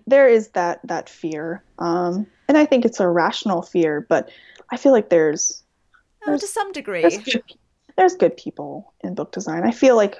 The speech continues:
Speaker 2: Yeah.
Speaker 1: the work I've seen, at least, has been so original to the point where I don't think people could easily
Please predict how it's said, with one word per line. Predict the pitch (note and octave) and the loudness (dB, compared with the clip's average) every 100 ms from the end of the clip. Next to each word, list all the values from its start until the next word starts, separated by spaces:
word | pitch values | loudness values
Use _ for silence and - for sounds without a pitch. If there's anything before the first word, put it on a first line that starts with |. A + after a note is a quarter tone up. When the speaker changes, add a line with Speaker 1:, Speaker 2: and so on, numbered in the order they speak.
| - | -18
Speaker 2:
Yeah. | F3 D#3+ D#3 - _ _ _ - | -18 -16 -18 -20 _ _ _ -2
Speaker 1:
the | C4+ | 2
work | B3+ E4+ C#4+ | 4 2 0
I've | G#3+ | -8
seen, | - G#3+ F#3 | -8 -8 -6
at | E3+ | -6
least, | E3+ F3 G3 | -6 -6 -10
has | F#3 | -4
been | F3 E3+ E3 | -2 -2 -4
so | - - F#3 E3+ E3+ E3 D#3+ - _ _ _ _ _ _ _ _ _ _ - | -10 -4 0 2 2 0 -4 -12 _ _ _ _ _ _ _ _ _ _ -8
original | F3+ F3 E3+ D#3 - - - _ - | -4 -2 -2 -6 -10 -14 -16 _ -16
to | - | -4
the | F3+ | -4
point | - F3+ | -2 -2
where | D#3 | 0
I | D#3+ | 0
don't | E3+ E3 G3+ | 0 -2 -2
think | F#3+ F3 - | -4 -4 -4
people | - F3+ E3+ | -4 -2 -2
could | - - | -4 -6
easily | E3 D#3 D#3 D3 D3 D3 | -4 -2 -4 -4 -4 -6